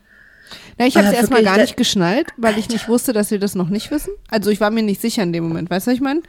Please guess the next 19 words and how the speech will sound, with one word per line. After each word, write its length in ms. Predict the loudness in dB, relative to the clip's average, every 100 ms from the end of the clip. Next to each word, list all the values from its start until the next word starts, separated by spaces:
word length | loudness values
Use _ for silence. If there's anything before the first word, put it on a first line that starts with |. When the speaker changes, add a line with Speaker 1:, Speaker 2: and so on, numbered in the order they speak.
| -6
Speaker 2:
Mhm. 240 | -4 -4 -6 -6
Speaker 1:
So, 160 | 0 0
ja, 340 | 2 0 -2
w-, 100 | -4 -6
wussten 260 | -6 -2 0
wir 80 |
das, 160 | 0 -2
dass 160 | -6 -6
die 140 | -6
verheiratet 500 | -4 -4 -4 -6 -8
sind? 260 | -8 -8 -4
Also 220 | -2 0
so, 180 | 0 0
weil 140 | 2 0
irgendwie 320 | -2 -2 0
war 120 | 0
das 180 | 0 -6
für 60 | -4
mich, 440 | -4 -4 -8 -16